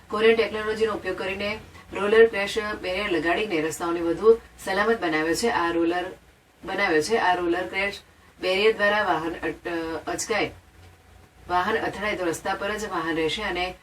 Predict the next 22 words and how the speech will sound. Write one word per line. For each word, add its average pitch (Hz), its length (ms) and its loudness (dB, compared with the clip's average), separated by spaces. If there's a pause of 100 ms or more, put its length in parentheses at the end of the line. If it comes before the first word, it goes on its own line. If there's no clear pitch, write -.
(220)
ખીણમાં 202 280 0
જશે 170 280 -2
નહીં, 214 160 -2
જેથી 175 240 -6
વાહન 175 220 -2
ચાલકોને 202 400 -4
વધુ 196 280 -2
નુકસાન 185 340 -4
નહીં 208 240 -2
થાય - 280 -4
તેની, 175 420 -4 (320)
તેમજ 165 300 0
સલામતી 202 480 2
જળવાઈ 165 300 -2
રહે 202 160 -4
તેવી - 300 2 (300)
સુંદર 220 280 6
કામગીરી 208 380 0
વિભાગ 196 300 -4
દ્વારા 196 220 -2
કરાઈ 147 260 -2
છે. 160 200 -8